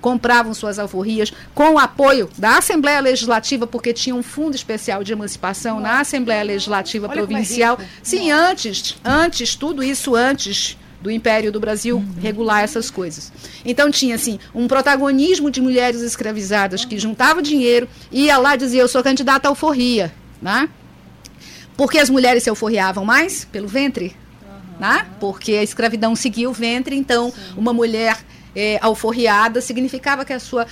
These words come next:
Speaker 1: seus filhos seriam, é, seriam livres. Então era muito importante, é, que as mulheres se alforriassem.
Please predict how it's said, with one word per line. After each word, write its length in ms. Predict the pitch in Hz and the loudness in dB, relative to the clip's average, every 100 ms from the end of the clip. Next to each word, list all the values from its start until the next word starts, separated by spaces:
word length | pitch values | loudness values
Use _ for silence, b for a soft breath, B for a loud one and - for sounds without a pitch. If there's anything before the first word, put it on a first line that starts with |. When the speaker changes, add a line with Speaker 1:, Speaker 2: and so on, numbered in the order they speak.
| B | B
Speaker 1:
seus 240 | B - - | B -2 -2
filhos 300 | - 262 262 | -2 -4 -2
seriam, 500 | - 226 233 226 226 - - | 0 0 0 -2 -4 -6 -8
é, 320 | 208 208 196 | -6 -4 -6
seriam 320 | 175 247 226 | -4 -2 -2
livres. 400 | 214 208 175 165 | -2 -4 -6 -8
Então 260 | 196 190 226 | -10 -4 -2
era 120 | 226 | 0
muito 200 | 220 254 | 0 0
importante, 680 | 269 269 247 240 214 196 - B B B B | 0 0 -2 -2 -2 -4 -12 B B B B
é, 140 | 180 | -8
que 80 | 208 | -6
as 80 | 196 | -4
mulheres 280 | 214 196 | -2 -2
se 60 | 196 | -4
alforriassem. 560 | 185 196 208 165 151 | -6 -4 -2 -4 -6